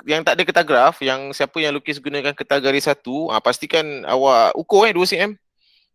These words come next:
Ah, awak ukur dua C M. Ah, jap, contohlah siapa yang buat guna kertas garis satu. Ah, dia pakai kertas macam ni, kan.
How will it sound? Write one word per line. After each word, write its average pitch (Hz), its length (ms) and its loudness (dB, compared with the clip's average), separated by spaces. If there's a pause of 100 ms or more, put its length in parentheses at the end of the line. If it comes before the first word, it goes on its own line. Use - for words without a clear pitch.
Ah, 107 160 -8
awak 120 160 -4
ukur 131 240 -8
dua 123 160 -4
C 107 160 -4
M. 98 240 -4 (640)
Ah, 98 160 -8
jap, 110 160 2
contohlah 135 560 2
siapa - 240 -2
yang 131 240 0
buat 127 160 2 (240)
guna 127 160 -6
kertas 127 240 -2
garis 131 160 -2
satu. 120 400 -4 (3250)
Ah, 85 240 -14
dia 85 140 -12
pakai 104 180 -6
kertas 120 240 -2
macam 143 140 -2
ni, 156 100 2
kan. 156 180 2